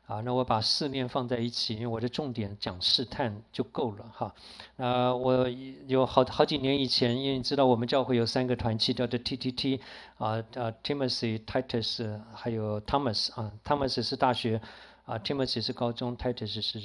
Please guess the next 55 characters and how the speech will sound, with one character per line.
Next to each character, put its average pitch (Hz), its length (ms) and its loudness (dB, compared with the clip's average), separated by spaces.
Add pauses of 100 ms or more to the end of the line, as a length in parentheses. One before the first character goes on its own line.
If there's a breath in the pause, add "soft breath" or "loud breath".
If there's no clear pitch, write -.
是 - 200 -10
初 - 180 -10
中。 117 260 -8
所 - 160 -2
以 147 60 -2
有 139 140 4
一 156 80 -4
年 135 180 0
我 127 100 4
跟 135 140 -2
他 143 80 0
们 135 100 -4
暑 117 200 -4
假 127 200 0
讲 104 200 -2
了 113 80 -4
三 123 240 -2
个 117 100 -6
题 - 160 -6
目， 113 220 -4
也 107 40 -4
是 - 200 -8
T 127 120 -8
T 120 160 -10
T 120 300 -4
哈， 113 240 -4 (380 loud breath)
啊， 107 100 -2
都 120 140 -4
是 131 120 -2
用 123 140 -2
T 123 180 -4
开 117 200 0
头 107 200 -4
的。 104 140 -8 (320 loud breath)
那 135 100 -4
其 131 200 -2
中 151 120 -4
有 127 140 0
一 117 80 -2
个 123 100 -4
叫 123 160 0
做 120 140 -2
temptation， 120 720 -6 (920)
这， - 220 -6
因 139 100 -4
为 135 60 0
年 127 180 0
轻 131 220 -4
人 123 80 -4
很 113 180 -8
容 104 180 -6
易 113 220 -4
碰 110 200 -10
到 107 160 -2
temptation， 104 640 -10